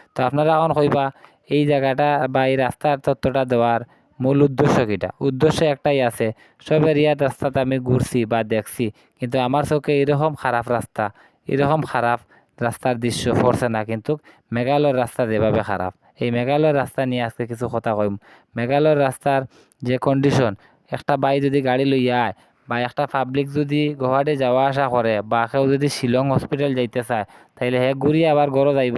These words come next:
কি না, তার এই গ্যারান্টি নাই। দেখতে পারা মেঘালয়ের রাস্তা একটা ক্ষেতর মতো হয়ে গেছে, ক্ষেত জ-, মানছে যেরকম করে, হ্যাঁ, এরকম ক্ষেতর মতো জায়গাটা হয়ে গেছে রাস্তা। গাড়িগুলা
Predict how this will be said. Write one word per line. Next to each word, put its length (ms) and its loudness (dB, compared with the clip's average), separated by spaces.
কি 160 -2
না, 140 0
তার 200 0
এই 120 -2
গ্যারান্টি 440 -2
নাই। 100 -4
দেখতে 260 -4
পারা 180 2
মেঘালয়ের 460 0
রাস্তা 260 -2
একটা 220 -2
ক্ষেতর 360 0
মতো 220 0
হয়ে 140 2
গেছে, 220 0
ক্ষেত 240 -2
জ-, 160 2
মানছে 240 -2
যেরকম 320 0
করে, 180 0
হ্যাঁ, 240 0
এরকম 300 0
ক্ষেতর 260 -2
মতো 160 0
জায়গাটা 320 -2
হয়ে 140 -2
গেছে 160 -2
রাস্তা। 280 -6
গাড়িগুলা 400 2